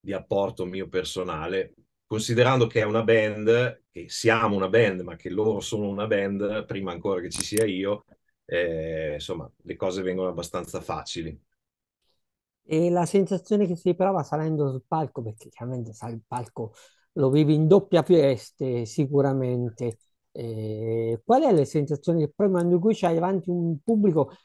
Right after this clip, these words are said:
Speaker 2: una platea dove in realtà è buio, ma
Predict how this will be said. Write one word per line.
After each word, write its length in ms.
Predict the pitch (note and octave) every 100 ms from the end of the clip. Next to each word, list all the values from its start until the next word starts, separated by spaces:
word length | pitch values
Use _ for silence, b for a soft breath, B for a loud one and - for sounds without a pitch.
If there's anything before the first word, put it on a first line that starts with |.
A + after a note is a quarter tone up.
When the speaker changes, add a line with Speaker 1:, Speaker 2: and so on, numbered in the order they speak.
| B -
Speaker 2:
una 160 | D#3+
platea 360 | E3 F3+ A#3+ G3
dove 440 | D3 F3+ F3 - -
in 220 | D#3 C#3
realtà 420 | D3 D3+ - F#3
è 80 | E3
buio, 560 | C#3+ D#3 F3+ C#3 B2+ A2+
ma 240 | C3+ C#3